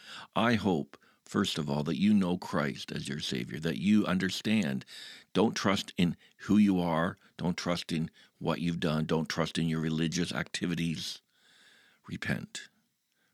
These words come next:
Repent, acknowledge, confess, and turn. Repent to the Lord Jesus Christ. Acknowledge that he went to the cross for you.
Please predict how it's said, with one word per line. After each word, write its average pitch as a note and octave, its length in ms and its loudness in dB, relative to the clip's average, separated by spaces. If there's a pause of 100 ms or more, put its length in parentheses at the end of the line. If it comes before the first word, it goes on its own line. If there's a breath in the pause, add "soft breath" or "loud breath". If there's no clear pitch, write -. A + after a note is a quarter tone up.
Repent, G#2 680 -2 (840 soft breath)
acknowledge, F2+ 800 0 (340)
confess, - 640 -2 (160)
and F2+ 160 -4
turn. G#1+ 380 -8 (1080 soft breath)
Repent G#2+ 540 0 (640 soft breath)
to - 120 -8
the - 220 -4
Lord F2 320 2
Jesus D#2 380 -4
Christ. - 400 -6
Acknowledge F2 540 2
that D2 120 -2
he F2+ 200 -2
went F2 200 -2
to F2+ 60 -4
the E2+ 100 -4
cross - 600 -6
for E2+ 260 -4
you. E2 280 0